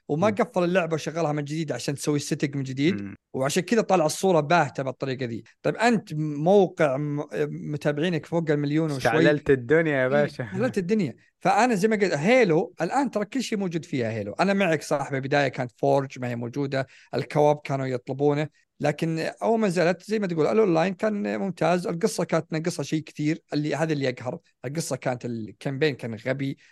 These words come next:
Speaker 1: كان
Speaker 2: مم.
Speaker 1: قصة غبية، ال-، وكانت على جيم بلاي أسطوري، فحرفيًا هذا اللي شيء يقهر.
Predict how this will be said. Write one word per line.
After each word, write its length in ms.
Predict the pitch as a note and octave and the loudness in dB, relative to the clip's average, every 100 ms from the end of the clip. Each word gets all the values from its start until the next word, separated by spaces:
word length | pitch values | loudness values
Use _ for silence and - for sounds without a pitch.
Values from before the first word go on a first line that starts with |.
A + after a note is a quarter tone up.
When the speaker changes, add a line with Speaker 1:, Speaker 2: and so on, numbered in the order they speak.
| _ | _
Speaker 1:
كان 140 | - A#2+ | -8 -6
Speaker 2:
مم. 100 | D3 | -4
Speaker 1:
قصة 220 | C#3 D3 | -6 -6
غبية، 460 | A#2+ C3 C3+ B2 - _ - | -6 -6 -4 -6 -8 _ -10
ال-، 520 | B2 A#2 - - - | -6 -6 -8 -12 -14
وكانت 360 | - D#3 D3 - | -8 -4 -4 -2
على 260 | C3 C3 | 0 0
جيم 220 | C3 C3+ | -2 -6
بلاي 180 | C3 C#3+ | 0 2
أسطوري، 460 | A#2+ - C3+ A#2 - _ | 0 -4 -4 -4 -6 _
فحرفيًا 560 | G2 B2 A2+ B2 A2+ | -14 -12 -8 -6 -4
هذا 100 | B2 | -4
اللي 100 | B2+ | -4
شيء 180 | A#2 - | -6 -4
يقهر. 240 | A#2+ A2 | -6 -6